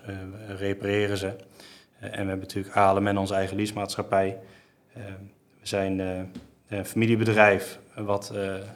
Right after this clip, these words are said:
zelfstandig is. Dus wij zijn geen onderdeel van de pon, de importeur. En onze leasemaatschappij is, eh, ook universeel. Dus we hebben ook andere merken dan de vrachtmerken. Dus wij kunnen onze eigen koers varen en daarmee daadwerkelijk impact maken. En ik denk dat dat, eh,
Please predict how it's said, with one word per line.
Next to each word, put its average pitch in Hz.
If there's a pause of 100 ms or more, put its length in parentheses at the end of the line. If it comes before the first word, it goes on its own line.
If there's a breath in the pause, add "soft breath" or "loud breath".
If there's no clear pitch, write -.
(160)
zelfstandig 123
is. 131
Dus -
wij 98
zijn 92
geen 101
onderdeel 101
van 95
de 98
pon, 131
de 110
importeur. 120 (600 soft breath)
En 98
onze 95
leasemaatschappij 98
is, 98
eh, 104
ook 101
universeel. 101
Dus 92
we -
hebben 95
ook -
andere 104
merken 95
dan 92
de 92
vrachtmerken. 113 (920 soft breath)
Dus -
wij 101
kunnen 113
onze 110
eigen 117
koers 135
varen 101
en 120
daarmee 101
daadwerkelijk 98
impact 120
maken. 90
En 92
ik 90
denk 92
dat -
dat, -
eh, 95